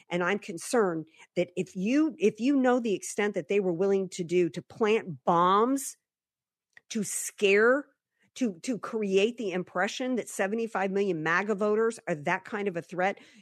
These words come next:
you don't think that they will come up with this kind of crap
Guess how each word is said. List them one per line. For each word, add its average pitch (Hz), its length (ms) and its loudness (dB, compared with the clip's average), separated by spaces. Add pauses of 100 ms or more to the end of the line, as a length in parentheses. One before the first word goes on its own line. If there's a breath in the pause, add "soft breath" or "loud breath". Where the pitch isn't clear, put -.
you 160 300 -2
don't 285 220 2
think 277 380 -2
that 220 140 -2
they 226 120 4
will 226 120 2
come 214 240 -4
up 220 160 -2
with 165 220 -4
this 190 260 -4
kind 202 200 -6
of 156 80 -8
crap 185 300 -4